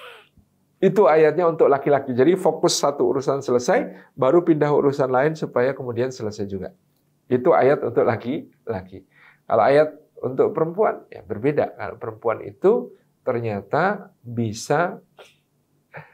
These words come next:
apa namanya, menyusui anak sambil bikin sop, nyiapin bubur, ngawasin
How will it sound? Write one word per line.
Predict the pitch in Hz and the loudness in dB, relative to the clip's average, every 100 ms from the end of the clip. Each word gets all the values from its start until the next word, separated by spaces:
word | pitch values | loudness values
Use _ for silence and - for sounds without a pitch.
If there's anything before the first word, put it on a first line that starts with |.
| _ _ | _ _
apa | 113 104 104 | -6 -2 0
namanya, | 98 92 90 101 - _ _ _ _ _ | -2 -4 -8 -12 -16 _ _ _ _ _
menyusui | 127 143 143 143 131 - | -2 2 0 0 -2 0
anak | 101 98 170 - - _ _ _ | -2 -2 -2 -2 -12 _ _ _
sambil | - 135 127 123 123 | -4 -2 0 0 0
bikin | 117 113 - 113 98 | 0 -4 -4 -10 -10
sop, | - 151 - - _ _ _ | -2 -2 -2 -6 _ _ _
nyiapin | 135 135 123 - 113 110 104 | 0 2 2 -2 -8 -8 -10
bubur, | 101 - 156 208 - - _ 131 | -10 0 2 2 -2 -12 _ -2
ngawasin | 131 123 117 - 113 110 | 0 0 0 -4 -6 -8